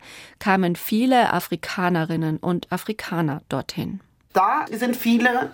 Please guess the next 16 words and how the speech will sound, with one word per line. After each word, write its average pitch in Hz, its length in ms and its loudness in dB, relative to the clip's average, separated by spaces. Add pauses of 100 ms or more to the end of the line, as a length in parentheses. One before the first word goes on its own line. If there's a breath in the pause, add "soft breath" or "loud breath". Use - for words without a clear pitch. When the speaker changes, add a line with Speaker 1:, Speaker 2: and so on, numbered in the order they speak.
Speaker 2:
in 247 120 4
den 262 160 4
Wedding 277 260 4
geschickt - 460 -2
worden, - 280 -4
dass 170 220 0
da 208 240 6
dann 233 340 2
auch 202 300 4 (260 loud breath)
die 196 80 -6
schwarze 185 420 2
Bevölkerung 202 760 4
immer 185 300 4
mehr 170 280 4
gewachsen 165 720 0
ist 175 320 -4